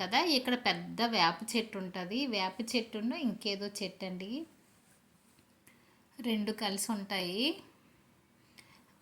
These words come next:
ఆ, ఇక్కడి నుంచి ఆ పుట్ట దగ్గరికి అమ్మవారు తిరుగుతూ ఉంటారట. ఇది ఊరు బయట ఉంది.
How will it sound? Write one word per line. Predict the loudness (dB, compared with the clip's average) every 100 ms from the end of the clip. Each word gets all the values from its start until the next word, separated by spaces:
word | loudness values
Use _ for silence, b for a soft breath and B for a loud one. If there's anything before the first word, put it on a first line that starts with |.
| -2
ఆ, | -2 2
ఇక్కడి | 0 2 4 6
నుంచి | 6 6 4 6
ఆ | 6 4
పుట్ట | 2 -4 -2
దగ్గరికి | 2 2 2 2
అమ్మవారు | 2 4 4 2
తిరుగుతూ | 0 -2 0 0 0
ఉంటారట. | 0 2 2 2 2
ఇది | 4 6 2
ఊరు | 2 4 6
బయట | 6 4 4
ఉంది. | 0 0 0 0 0